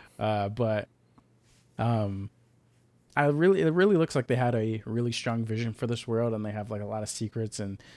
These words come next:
a fun story to tell. So I'm very excited about the reception of this game when it comes out. This could definitely be a game where it's like, "Oh yeah, we're just going way too hard on the story," and it ends up confusing everybody and turning people off. Um,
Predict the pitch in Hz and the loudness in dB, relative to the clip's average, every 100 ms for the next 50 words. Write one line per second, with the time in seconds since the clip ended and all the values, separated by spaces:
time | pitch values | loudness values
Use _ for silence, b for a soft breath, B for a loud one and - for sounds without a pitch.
0 | B - - 120 110 - 104 104 104 110 | B -12 -6 -6 -4 -6 -4 -4 -4 -4
1 | - 127 - 110 110 117 - 190 135 - | -2 -2 -2 -4 -4 -4 -2 -2 -2 -4
2 | 117 117 113 110 107 - _ _ _ _ | -2 0 0 -2 -4 -8 _ _ _ _
3 | _ _ _ _ _ - 113 104 98 98 | _ _ _ _ _ -4 -4 -2 -6 -6
4 | 110 104 107 - 110 107 104 104 - 101 | -6 -4 -6 -6 -6 -4 -4 -6 -8 -6
5 | 98 101 123 B B B - 127 151 123 | -4 -4 -6 B B B -4 2 2 4
6 | 120 - 120 113 110 113 113 113 - 110 | 2 2 -4 -2 -2 0 0 -2 -4 -4
7 | 107 107 110 107 107 - 113 151 160 127 | -4 -4 -6 -6 -8 -6 0 0 2 2
8 | 104 110 139 123 - _ _ _ _ _ | 0 -2 -4 -6 -8 _ _ _ _ _
9 | _ - 113 123 117 113 123 123 - 120 | _ -8 -2 0 0 0 0 0 -2 0
10 | 120 117 117 110 - 113 113 113 110 107 | 0 2 -2 -4 -4 -2 0 0 -2 -4
11 | 107 107 98 107 - 107 104 101 104 101 | -6 -6 -6 -10 -8 -8 -8 -10 -10 -8
12 | 107 107 104 92 107 98 - 104 110 131 | -8 -8 -8 -8 -8 -8 -6 -6 0 4
13 | 139 - B B B 104 107 101 101 | 4 0 B B B -4 -2 -2 -6